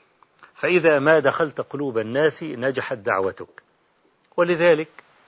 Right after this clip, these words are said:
آه، الأعداء أو خصوم الدعوة إلى الله عز وجل يلجؤون إلى التهويل وإلى الكذب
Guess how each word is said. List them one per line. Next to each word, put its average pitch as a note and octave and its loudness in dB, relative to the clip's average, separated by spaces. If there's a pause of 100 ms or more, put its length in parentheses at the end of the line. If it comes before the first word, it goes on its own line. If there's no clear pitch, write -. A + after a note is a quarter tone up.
(520)
آه، C3+ 0 (680)
الأعداء A#2+ 2 (380)
أو A2 -2
خصوم D#3+ -4
الدعوة A#2 4
إلى G#2+ -8
الله A#2+ 4
عز A2+ 2
وجل C#3 -2 (600)
يلجؤون C#3+ 0
إلى D#3+ -2
التهويل C3+ -2 (920)
وإلى C#3 -4
الكذب A#2 0